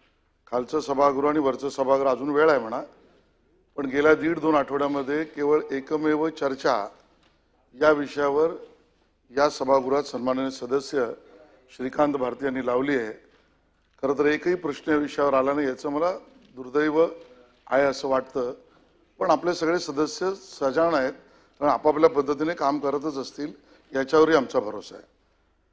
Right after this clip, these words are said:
सभापती महोदय, जगामध्ये एका नवीन संधीचं आणि आव्हानाचं स्वरूप हे आता माहिती तंत्रज्ञान युगामध्ये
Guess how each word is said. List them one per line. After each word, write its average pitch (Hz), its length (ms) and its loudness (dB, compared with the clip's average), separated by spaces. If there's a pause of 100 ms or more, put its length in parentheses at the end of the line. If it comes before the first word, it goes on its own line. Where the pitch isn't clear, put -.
(760)
सभापती 160 340 8
महोदय, 170 520 6 (1300)
जगामध्ये 170 840 6 (1200)
एका 147 300 6
नवीन 170 520 0 (1300)
संधीचं 151 640 0 (1000)
आणि 160 180 4
आव्हानाचं 170 640 6
स्वरूप 170 560 0 (1160)
हे 151 60 4
आता 160 240 6
माहिती 151 420 0
तंत्रज्ञान 165 540 2
युगामध्ये 151 640 4